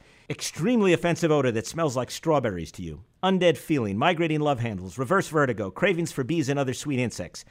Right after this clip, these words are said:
Jolie lips, full body sloughing, jazz hands, visible bubbles in the blood, eye hair, abdominal rash that spells, "Let me out," uncontrollable urge to contact attorneys, laughing buttocks, and a blinding but oddly comforting white light.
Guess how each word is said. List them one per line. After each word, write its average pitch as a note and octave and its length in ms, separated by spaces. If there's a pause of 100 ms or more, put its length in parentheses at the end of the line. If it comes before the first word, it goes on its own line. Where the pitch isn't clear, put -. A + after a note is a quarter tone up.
(300)
Jolie F3+ 280
lips, B2+ 300
full G3 220
body D3+ 260
sloughing, A#2+ 480
jazz F3 340
hands, A2+ 240
visible D#3+ 320
bubbles C#3 340
in B2+ 80
the A#2+ 60
blood, G#2 380
eye F3+ 200
hair, A2+ 220
abdominal D#3 440
rash C3 320
that A2 160
spells, A2 400 (260)
"Let A#2+ 440
me D3+ 320
out," A2 340 (300)
uncontrollable E3 720
urge C3 260
to A2+ 100
contact C3+ 460
attorneys, A#2+ 440
laughing E3+ 340
buttocks, B2+ 420
and A#2 100
a G2 40
blinding E3 440
but C#3 200
oddly C#3+ 280
comforting B2 520
white A2 260
light. F#2+ 240